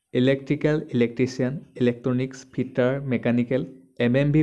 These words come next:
ৱাৰমেন পাছ কৰা হ'লে আবেদন কৰিব পাৰিব। আৰু এইকেইটা পোষ্টৰ বাবে কোনো ধৰণৰ এপ্লিকেশ্যন ফিজ দিব নালাগে,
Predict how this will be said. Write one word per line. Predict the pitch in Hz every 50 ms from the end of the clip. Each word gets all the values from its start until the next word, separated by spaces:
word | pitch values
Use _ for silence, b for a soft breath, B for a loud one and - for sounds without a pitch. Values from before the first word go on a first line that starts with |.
| 143 131
ৱাৰমেন | 117 117 117 123 123 139 170 - - - - _ _ _ _ _ _ _ _ _ _ _ _ _ -
পাছ | 120 120 - - -
কৰা | 127 120 123
হ'লে | 127 120 123 120
আবেদন | 113 120 117 120 123 120
কৰিব | 117 113 110 120
পাৰিব। | 113 117 135 170 - - - _ _ _ _ _ _ _ _ b b b b b b b b b b 932 b b _ 1077 _ 1077 _ _ _ _ _ _ 1077 _ _ _ _ _ _ _ _ _ _ _ _ _ _ - _ _ _ _ _ _ _ _ _ _ _ _ _ - _ _ _ _ _ _ _ - 123
আৰু | 123 127 131
এইকেইটা | 139 139 151 165 160 160 151
পোষ্টৰ | 139 135 135 - 151 147
বাবে | 143 156 156 156 -
কোনো | 131 127 131 135 135
ধৰণৰ | 135 135 135 139 135 123
এপ্লিকেশ্যন | - - 123 120 120 123 120 131 127 123 135
ফিজ | 127 123 120 127
দিব | 123 117 120 113 113 120
নালাগে, | 110 107 107 110 135 165